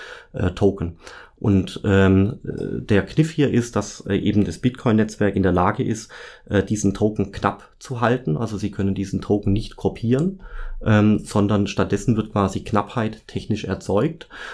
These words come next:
Und wenn jetzt, ähm, analog zu Gold, äh, die Leute beginnen, an diese Knappheit zu glauben, ja, so nach dem Motto,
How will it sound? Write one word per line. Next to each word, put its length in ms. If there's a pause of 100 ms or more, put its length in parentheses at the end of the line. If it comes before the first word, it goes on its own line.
(160)
Und 160
wenn 100
jetzt, 380
ähm, 320
analog 360
zu 140
Gold, 460 (240)
äh, 40 (220)
die 60
Leute 340
beginnen, 460
an 160
diese 240
Knappheit 480
zu 120
glauben, 640 (160)
ja, 200
so 100
nach 140
dem 120
Motto, 420